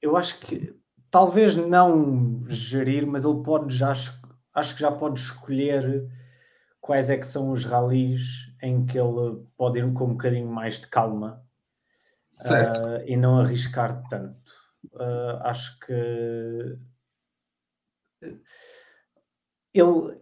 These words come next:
Speaker 1: eu acho que vai depender sempre do que os outros, de como estão os outros no, no final do primeiro dia.
Speaker 2: Ele
Speaker 1: Eh,
Speaker 2: neste momento
Speaker 1: se
Speaker 2: tem uma
Speaker 1: ele
Speaker 2: vantagem de vinte e nove pontos, desculpa, vinte e nove pontos,
Speaker 1: vinte e nove.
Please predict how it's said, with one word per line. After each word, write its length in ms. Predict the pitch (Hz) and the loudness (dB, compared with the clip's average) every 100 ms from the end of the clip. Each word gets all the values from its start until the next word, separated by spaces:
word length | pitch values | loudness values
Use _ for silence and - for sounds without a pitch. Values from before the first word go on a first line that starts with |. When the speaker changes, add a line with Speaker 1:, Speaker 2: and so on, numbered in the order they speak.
| - | -4
Speaker 1:
eu 200 | 180 180 | 0 0
acho 200 | 180 - | -2 -6
que 100 | 160 | -12
vai 280 | 160 165 156 | -2 0 0
depender 400 | 127 160 156 151 | 0 2 4 2
sempre 460 | - - 151 131 139 | 0 -2 -2 0 -2
do 140 | 127 | -2
que 80 | 131 | -2
os 100 | 127 | 0
outros, 380 | 131 - - - 131 127 127 - | -2 -4 -12 -10 -8 -6 -8 -12
de 120 | - | -12
como 200 | - 139 | -2 0
estão 280 | 127 131 127 | 0 0 2
os 140 | 123 127 | 4 4
outros 280 | 123 127 | 2 0
no, 460 | 123 120 113 110 117 | -4 -4 -4 -4 -6
no 360 | 127 127 131 123 | -6 -8 -8 -6
final 300 | 131 120 113 | -4 -4 -4
do 100 | 101 | -8
primeiro 340 | 117 113 104 | -8 -6 -6
dia. 360 | 104 104 101 - _ _ _ _ _ _ _ _ | -4 -4 -6 -12 _ _ _ _ _ _ _ _
Speaker 2:
Ele 140 | 208 208 | 2 6
Speaker 1:
Eh, 40 | |
Speaker 2:
neste 220 | 226 - | 4 6
momento 140 | 214 233 | 6 8
Speaker 1:
se 40 | |
Speaker 2:
tem 80 | 220 | 8
uma 100 | 214 | 6
Speaker 1:
ele 80 | 196 | 6
Speaker 2:
vantagem 360 | 202 202 202 208 - _ | 6 4 2 -2 -6 _
de 280 | 240 226 185 | 2 6 6
vinte 220 | 175 226 | 6 6
e 40 | 220 | 6
nove 180 | 214 180 | 6 6
pontos, 220 | 143 135 | 4 4
desculpa, 500 | - 180 180 214 - - | 2 4 4 4 2 -2
vinte 280 | 170 220 214 | 4 6 6
e 20 | |
nove 220 | 214 190 | 6 6
pontos, 300 | 185 208 - | 6 6 6
Speaker 1:
vinte 100 | 127 | 4
e 20 | |
nove. 220 | - - | 2 0